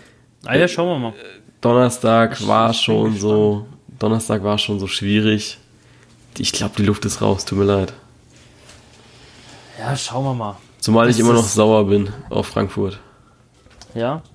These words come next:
Speaker 2: Ja, natürlich.
Speaker 1: Warum
Speaker 2: Hallo.
Speaker 1: das denn?
Speaker 2: Sie sollen einmal gewinnen gegen Augsburg.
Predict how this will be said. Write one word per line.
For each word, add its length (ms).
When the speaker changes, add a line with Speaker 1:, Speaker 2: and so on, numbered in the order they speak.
Speaker 2:
Ja, 180
natürlich. 540
Speaker 1:
Warum 140
Speaker 2:
Hallo. 300
Speaker 1:
das 220
denn? 160
Speaker 2:
Sie 100
sollen 200
einmal 300
gewinnen 300
gegen 160
Augsburg. 600